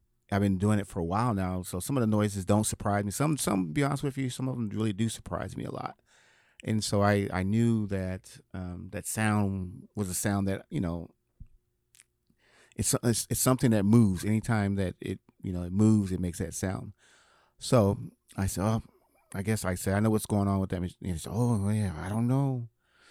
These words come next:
I don't know, man. It's gonna be a lot of money to replace that and fix that." Whew. And I said, "Okay, yeah, you know."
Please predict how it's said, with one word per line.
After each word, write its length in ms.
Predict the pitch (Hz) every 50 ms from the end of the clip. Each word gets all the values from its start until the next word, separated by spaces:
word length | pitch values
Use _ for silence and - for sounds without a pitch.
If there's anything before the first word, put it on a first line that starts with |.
| - - _ _ -
I 160 | - - 104
don't 240 | 101 104 110 113 -
know, 180 | 135 135 131
man. 460 | 120 120 120 117 120 117 117 113 110 110
It's 100 | 117 -
gonna 160 | - 110 101 98
be 60 | 98
a 40 | 95
lot 220 | 95 113 123 120
of 80 | 117 117
money 200 | 123 135 131 123
to 80 | 113
replace 420 | 107 107 - - 127 123 120 120 -
that 180 | 123 117 110 107
and 100 | 98 -
fix 220 | - 110 - -
that." 200 | - 107 101 - - _ _ _ _ _ _ _ _ -
Whew. 560 | - 302 349 392 392 381 359 311 190 117 - -
And 120 | - 90
I 80 | 95 98
said, 160 | 117 - 214
"Okay, 300 | 302 - - 131 127 113
yeah, 260 | 117 117 117 117 117 120 127 -
you 120 | - 143
know." 240 | - 101 107 107